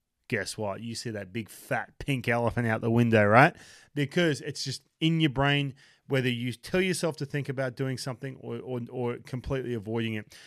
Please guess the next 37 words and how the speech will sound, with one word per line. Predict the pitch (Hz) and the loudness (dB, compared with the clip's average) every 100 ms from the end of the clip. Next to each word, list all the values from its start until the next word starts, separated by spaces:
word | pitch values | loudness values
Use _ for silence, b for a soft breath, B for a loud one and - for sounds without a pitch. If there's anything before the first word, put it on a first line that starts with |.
| B | B
So | - 165 | 2 6
in | 160 | 6
his | 135 220 175 | 8 4 4
brain, | 156 127 127 | 2 2 0
he's | 117 180 190 | -2 -2 -2
thinking | - 190 170 | -2 -4 -2
to | |
himself | 160 139 147 123 104 | -4 -4 -2 -4 0
right | 131 156 156 | 2 2 2
now, | 139 131 127 | -2 -2 -2
"All | 139 | 4
right, | 135 113 _ - | 4 4 _ -4
fastball | 165 170 185 196 | 0 2 0 0
at | 180 | -2
the | |
top | 151 165 151 | 2 2 2
of | |
the | 139 | 0
zone." | 127 139 175 233 B B B B B - | 2 2 2 -2 B B B B B 2
But | 147 - | 2 4
all | 165 202 220 | 8 12 12
he | 156 | 10
can | 180 196 160 | 6 4 4
kind | 175 180 | 2 4
of | 160 | 4
subconsciously | 143 160 - 175 175 175 - 156 | 4 2 2 -2 -2 -2 -2 -2
see, | - 170 175 | 0 2 2
this | 147 135 - | 0 -4 -4
nanoseconds | 151 156 151 160 156 180 160 160 | 0 4 4 2 0 0 0 -2
of | 147 | -2
these | 143 139 | -2 0
images, | 139 151 151 196 - B B B | 0 -2 -2 -4 -6 B B B
is | 147 - | -6 0
him | 165 | 0
throwing | 143 165 147 | 4 4 4
fastball | - 151 147 151 | 6 6 6 4
middle | 139 143 143 | 2 4 2